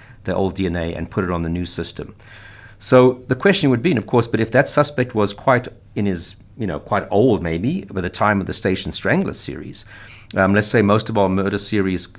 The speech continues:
offenders are around about twenty-nine when they start. So, you know, add on a couple of years, he would have already been fifties, sixties. Uh, would he be still active? So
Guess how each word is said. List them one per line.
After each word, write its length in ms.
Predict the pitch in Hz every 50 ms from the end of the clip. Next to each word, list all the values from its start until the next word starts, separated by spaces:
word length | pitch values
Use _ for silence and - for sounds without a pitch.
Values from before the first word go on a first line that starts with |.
| -
offenders 420 | - - - 110 104 98 92 85 -
are 120 | 85 87
around 260 | 85 92 95 117 123
about 220 | 101 98 92 - -
twenty-nine 480 | - 101 95 92 92 98 92 92 90
when 100 | 90 90
they 140 | 82 78 78
start. 580 | - - - - 196 202 139 78 - - - - - - - - - - - - -
So, 460 | - - - 120 120 117 117 - - - - - - - - - -
you 100 | 135 127
know, 280 | 110 98 98 104 - - - -
add 160 | - 123 127 123
on 140 | 120 113
a 20 | 110
couple 260 | - - 117 - 110
of 60 | 98
years, 500 | 90 101 170 190 120 104 104 101 - - - - -
he 180 | - - 117
would 140 | 113 113 117
have 100 | 117 104
already 200 | 98 107 107 113
been 260 | 107 113 107 107 101
fifties, 500 | - - 117 - - - 120 110 104 -
sixties. 600 | - 123 123 - - - 92 73 69 71 - - - - -
Uh, 220 | - 95 95 90 85
would 140 | 90 107 110
he 60 | 107
be 100 | 104 107
still 260 | - - - 117 117
active? 520 | - 117 117 - - 82 69 - - - - - - - - - -
So 400 | - - - 123 123 120 107 -